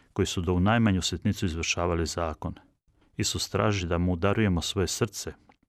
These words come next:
i da postanemo poput Boga Oca, savršeni poput Oca. A u čemu je Božja savršenost i svemoć? U tome da daje da kiša pada i dobrima i zlima,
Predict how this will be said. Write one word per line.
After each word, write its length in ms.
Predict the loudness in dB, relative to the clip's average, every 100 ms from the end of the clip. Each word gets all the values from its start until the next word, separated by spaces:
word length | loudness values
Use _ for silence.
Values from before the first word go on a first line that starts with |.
| _ _
i 80 | -2
da 120 | -2
postanemo 540 | 0 0 2 2 2
poput 380 | 0 -4 -4 -4
Boga 260 | 0 2 4
Oca, 360 | 2 0 -8 -14 _ _ _ _
savršeni 680 | -8 -2 0 2 0 -4 -8 -10
poput 320 | -8 -8 -6
Oca. 300 | -6 -8 -10 -18 _ _ _ _ _
A 120 | 0 2
u 40 |
čemu 260 | 4 4 4
je 60 |
Božja 340 | 4 4 4 2
savršenost 680 | 2 2 2 0 -2 -4
i 60 | -4
svemoć? 540 | -4 -4 -6 -8 -12 -12 -16 -20 -20 -20 _ -12
U 60 |
tome 400 | -4 2 4 4 2 -6 -20 -14
da 180 | -2 0
daje 220 | 4 4
da 100 | 2
kiša 340 | 0 0 -2 -2
pada 300 | 0 2 2
i 60 |
dobrima 460 | 2 2 2 2 0
i 60 |
zlima, 400 | 0 -2 -2 -2